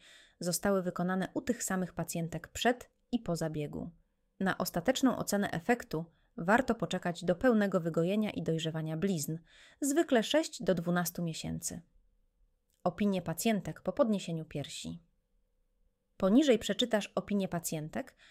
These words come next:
które zdecydowały się na operacyjne podniesienie piersi.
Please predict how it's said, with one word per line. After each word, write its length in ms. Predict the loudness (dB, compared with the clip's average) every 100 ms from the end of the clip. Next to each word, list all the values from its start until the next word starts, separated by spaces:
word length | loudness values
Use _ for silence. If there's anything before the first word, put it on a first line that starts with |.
| -20 _
które 260 | -4 2 2
zdecydowały 600 | 2 0 0 2 4 4
się 120 | 2
na 100 | -2
operacyjne 560 | -2 0 0 0 0 0
podniesienie 500 | -2 -4 -4 -6 -8
piersi. 520 | -8 -8 -10 -14 -16